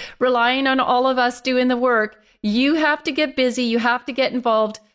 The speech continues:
You have to join an Action for Canada chapter. You have to show up at every school board meeting. You have to have a team showing up at every city council meeting, because that's where you're going to affect change.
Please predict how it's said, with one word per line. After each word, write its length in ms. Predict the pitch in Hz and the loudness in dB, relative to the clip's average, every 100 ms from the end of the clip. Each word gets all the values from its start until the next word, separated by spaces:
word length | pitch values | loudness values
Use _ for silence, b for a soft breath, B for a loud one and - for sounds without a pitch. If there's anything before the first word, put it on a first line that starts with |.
| - | -2
You 80 | 240 | 0
have 160 | 220 | 0
to 100 | 220 | -2
join 320 | 202 254 294 294 | -2 0 0 0
an 100 | 269 | 0
Action 360 | 254 262 269 | -2 -2 -8
for 100 | 262 | -8
Canada 460 | 262 262 254 247 247 | -4 -2 0 -2 -2
chapter. 360 | 247 226 226 | -2 -2 -2
You 180 | 233 220 | -4 0
have 180 | 240 240 | -2 -2
to 80 | 240 | -6
show 240 | - 311 | -2 0
up 120 | 294 | 0
at 160 | 277 - - | -2 -4 -2
every 300 | 302 311 311 | -2 -2 -4
school 340 | - 302 302 | -4 -2 0
board 240 | 262 240 | 0 0
meeting. 360 | 220 202 185 190 B B B | -2 -4 -6 -8 B B B
You 140 | 247 | 0
have 240 | 262 269 277 | 2 0 -2
to 240 | 302 - | 0 0
have 200 | 247 269 | 0 -2
a 40 | 254 | -2
team 420 | - 302 285 220 | -2 0 2 0
showing 380 | 208 254 247 240 | 0 0 0 0
up 160 | 233 | 0
at 180 | 233 - | -2 0
every 240 | 262 269 | -2 0
city 300 | 285 - 285 | -2 -2 -2
council 460 | 262 277 262 262 254 | -2 -2 -2 0 0
meeting, 380 | 240 208 196 190 B B | 0 0 0 -4 B B
because 300 | 247 240 226 | -2 0 -2
that's 440 | 214 233 247 - - | -2 -2 -2 -4 -4
where 100 | 269 | -2
you're 200 | 254 240 | 0 0
going 180 | 240 226 | 0 0
to 80 | |
affect 340 | 220 220 214 - | 0 -2 -4 -4
change. 440 | - 208 185 185 | -4 -2 -4 -8